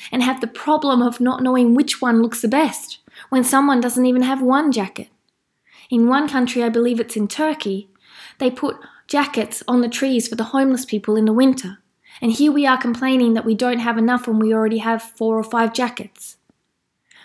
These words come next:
We need to learn to recreate, reconnect with ourselves through the tools of those senses, to be appreciative of what we have and the arts of life,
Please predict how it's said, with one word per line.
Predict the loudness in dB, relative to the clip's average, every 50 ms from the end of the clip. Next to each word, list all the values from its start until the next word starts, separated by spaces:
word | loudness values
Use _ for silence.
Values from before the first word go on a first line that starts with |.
| _ 2
We | 6 6
need | 6 6 6 4 0
to | 0 0
learn | 2 4 4 4 6 4 4 4 2 0 -4 -10 _ _ _ _ -2
to | 0 2 2
recreate, | 4 4 2 2 0 -4 -4 -2 0 0 0 -2 -8 -16 _ _ _ _ -4
reconnect | -2 -2 -2 -4 -2 -2 0 0 -2 -2 -6 -6
with | -4 -4
ourselves | -4 -4 -2 0 2 4 4 4 2 0 -4 -8 -12 -16 -18 -18 _ _ _ _ _ _ _ _ -20 _ _
through | 0 2 4 4 4
the | 2 0
tools | -2 -2 0 0 0 0 0 -2 -4
of | -6 -4 -2
those | 0 0 0 0 -2
senses, | -2 -2 -2 -4 -6 -10 -12 -14 -16 -18 -20 _ _ _ _ _ _ _ _ -4
to | -2 0 0 0 2
be | 2 4 4 4 2 0 -2 -6
appreciative | -8 -8 -4 0 2 2 4 4 2 2 2 2 0
of | 0 0 0
what | 0 0 0 0
we | -2 -2
have | -2 -2 -2 -2 -2 -2 -4 -8 -14 _ _ _ _ _ _ -20 -20 -20 -20 -20 -20 -20 -8 _
and | 2 4 4 4
the | 4 0 0 4
arts | 6 6 6 6 4 2 0
of | 0 0 0
life, | 0 0 0 0 0 -2 -4 -8 -12 -18 -20 -20